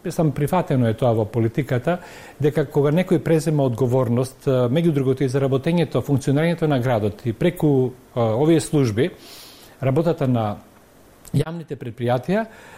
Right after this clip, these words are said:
а, се разбира, а, треба да,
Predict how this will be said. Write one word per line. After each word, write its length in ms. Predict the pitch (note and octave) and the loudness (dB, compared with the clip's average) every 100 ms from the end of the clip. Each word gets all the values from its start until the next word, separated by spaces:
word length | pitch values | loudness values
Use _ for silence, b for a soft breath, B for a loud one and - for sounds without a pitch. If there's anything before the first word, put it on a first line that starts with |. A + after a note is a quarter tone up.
| - | -2
а, 320 | C#3+ C#3+ C#3+ | 2 4 2
се 160 | - F3+ | 0 0
разбира, 600 | F3+ D3 E3+ E3 D#3 D3+ | 0 2 2 2 2 0
а, 300 | D3 D3 C#3+ C3 - | -2 0 0 -2 -4
треба 240 | D3+ D3 C#3 | -2 0 0
да, 360 | C#3+ C#3 C3+ | 2 2 0